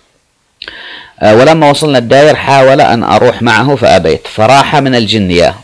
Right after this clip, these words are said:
من وادي الجنية حتى يوصلني. نزلت عند شط حسن سيار، الله، الله يرحمه. حسن سيار هذا كان المزارع رقم واحد في،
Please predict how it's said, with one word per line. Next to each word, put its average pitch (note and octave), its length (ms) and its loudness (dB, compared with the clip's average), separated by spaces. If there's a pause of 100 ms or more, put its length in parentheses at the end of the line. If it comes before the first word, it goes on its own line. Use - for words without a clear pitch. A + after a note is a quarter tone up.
من F#2 120 -8
وادي A2 220 2
الجنية G2+ 280 -4
حتى G#2+ 280 -4
يوصلني. G2 680 -2 (800)
نزلت B2 340 0
عند A2 180 -2
شط - 240 -4
حسن A#2 260 -4
سيار، F#2 440 0 (220)
الله، E2+ 380 -4 (140)
الله G#2+ 260 0
يرحمه. E2+ 320 -4 (100)
حسن B2 240 -8
سيار B2 320 0
هذا A2 200 0
كان G#2 320 -4
المزارع F#2+ 540 -4
رقم F#2 300 -6
واحد F#2 320 -2
في، - 240 -14